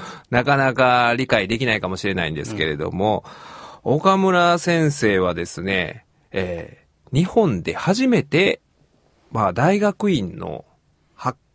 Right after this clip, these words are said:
Speaker 2: 博士論文、博士論文をプロレスをテーマに書かれた方っていうことなんですよね。
Speaker 1: そうですね。
Speaker 2: どこの大学院でしたっけ？
Speaker 1: えー、大阪大学です。
Speaker 2: 大阪大学の大学院の博士課程で、どういうテーマで書かれたんですか？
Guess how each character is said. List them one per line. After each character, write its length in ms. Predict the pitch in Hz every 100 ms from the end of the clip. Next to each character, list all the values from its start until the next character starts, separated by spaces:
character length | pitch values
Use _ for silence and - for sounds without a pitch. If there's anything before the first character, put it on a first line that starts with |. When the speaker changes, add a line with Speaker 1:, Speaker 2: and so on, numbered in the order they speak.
| _
Speaker 2:
博 420 | - - 143 143
士 180 | 151 175
論 240 | 175 190 101
文、 180 | 95
博 360 | 82 - 143 147
士 120 | 165
論 300 | 165 233 190
文 240 | 120 123 139
を 300 | 180 113 -
プ 100 | 180
ロ 120 | 196
レ 60 | 208
ス 120 | -
を 80 | 214
テ 160 | 220 254
ー 40 |
マ 100 | 180
に 100 | 98
書 80 | 104
か 120 | 107
れ 80 | 101
た 100 | -
方 320 | - - -
っ 580 | _ _ _ _ _ _
て 80 | -
い 40 |
う 20 | 101
こ 80 |
と 60 | 95
な 40 |
ん 60 | 80
で 60 | -
す 80 | -
よ 80 |
ね。 160 | 95 92
Speaker 1:
そ 380 | - - - 117
う 40 |
で 100 | 87
す 100 | -
ね。 240 | 160 143 - _ _ _ _ -
Speaker 2:
ど 100 | 202
こ 60 | 247
の 100 | 240
大 160 | 226
学 180 | 208 185
院 60 | 113
で 80 |
し 40 | 98
た 80 | -
っ 20 |
け？ 260 | - - _ - -
Speaker 1:
え 100 | 143
ー、 40 |
大 100 | 175
阪 220 | 175 160
大 180 | 143 120
学 160 | 85 -
で 100 | -
す。 220 | - 175
Speaker 2:
大 140 | 196
阪 340 | 208 208 175 180
大 220 | 180 175
学 180 | 165 175
の 120 | 165
大 220 | 135 135
学 320 | 131 131 139
院 300 | 135 135 151
の 340 | 196 247 233 - _
博 320 | - - -
士 160 | 143 -
課 220 | - 156
程 320 | 143 139 127
で、 440 | 131 208 190 - - _ _ - -
ど 160 | 143
う 60 | 185
い 40 |
う 40 | 180
テ 100 | 180
ー 40 |
マ 100 | 117
で 60 | 85
書 100 | 80
か 80 |
れ 80 | 78
た 80 | -
ん 40 |
で 60 | -
す 80 |
か？ 100 | -